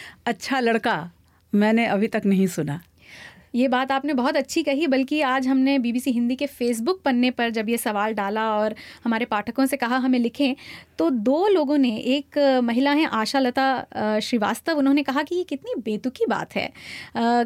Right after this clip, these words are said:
Speaker 2: कम से कम मीडिया वालों को तो इस मानसिकता से, अ, बचना चाहिए। अच्छाई का टैग हमेशा लड़कियों के साथ ही जोड़कर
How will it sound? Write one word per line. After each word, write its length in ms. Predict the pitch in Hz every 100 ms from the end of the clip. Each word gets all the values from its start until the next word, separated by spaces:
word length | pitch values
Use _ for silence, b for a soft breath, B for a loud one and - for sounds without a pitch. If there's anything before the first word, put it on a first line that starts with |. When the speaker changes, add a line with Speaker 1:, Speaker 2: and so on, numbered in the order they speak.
| 247
Speaker 2:
कम 120 | 262
से 120 | 339
कम 140 | 359
मीडिया 340 | 330 247 240 320
वालों 260 | 269 277
को 100 | 294
तो 120 | 294 285
इस 140 | 277
मानसिकता 480 | 220 233 247 - 277
से, 380 | - 285 277 226
अ, 240 | 202 214
बचना 400 | 208 208 262 269
चाहिए। 380 | 269 226 233 403 -
अच्छाई 320 | 262 - 262
का 140 | 294
टैग 280 | 294 233 247
हमेशा 300 | 247 240 277
लड़कियों 480 | 262 220 214 - 285
के 160 | 277 269
साथ 220 | 208 202 -
ही 80 |
जोड़कर 440 | 208 208 202 233